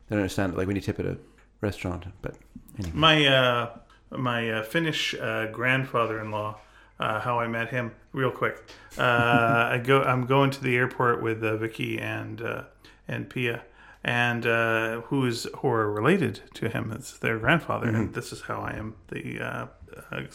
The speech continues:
Speaker 2: grandson-in-law. Uh, but so, so, uh, he's in, I believe he's in a wheelchair of some sort, and I'm pushing him in the wheelchair.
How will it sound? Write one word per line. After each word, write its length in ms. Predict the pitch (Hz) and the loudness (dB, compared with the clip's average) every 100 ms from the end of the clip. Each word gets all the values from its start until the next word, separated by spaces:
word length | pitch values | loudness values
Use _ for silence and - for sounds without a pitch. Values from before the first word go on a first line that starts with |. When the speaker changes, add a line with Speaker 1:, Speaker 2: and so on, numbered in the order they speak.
| - | -4
Speaker 2:
grandson-in-law. 680 | 135 139 131 117 110 110 - - - - - | 0 0 0 -4 -4 -6 -10 -14 -16 -12 0
Uh, 460 | 131 135 127 131 - - - - | 8 10 10 10 6 -6 -2 8
but 260 | 156 147 | 10 10
so, 380 | 143 170 156 147 | 8 10 10 8
so, 400 | 139 156 139 135 - - | 8 8 8 6 -4 2
uh, 180 | 135 131 | 8 8
he's 240 | 151 156 151 | 8 4 4
in, 140 | 139 | 2
I 180 | 135 139 | 4 4
believe 220 | 190 233 | 6 4
he's 100 | 165 | 6
in 80 | 135 | 4
a 60 | 113 | 4
wheelchair 440 | 117 113 - 113 | 2 2 2 0
of 80 | 107 | 0
some 160 | 127 123 | -4 -2
sort, 220 | 143 - - - | -4 -4 -14 -2
and 120 | 117 | 2
I'm 180 | 117 117 | 2 2
pushing 300 | - 156 - | 0 0 2
him 100 | 127 | 0
in 60 | 120 | 0
the 60 | 120 | 2
wheelchair. 460 | 135 135 123 123 | 2 2 0 -2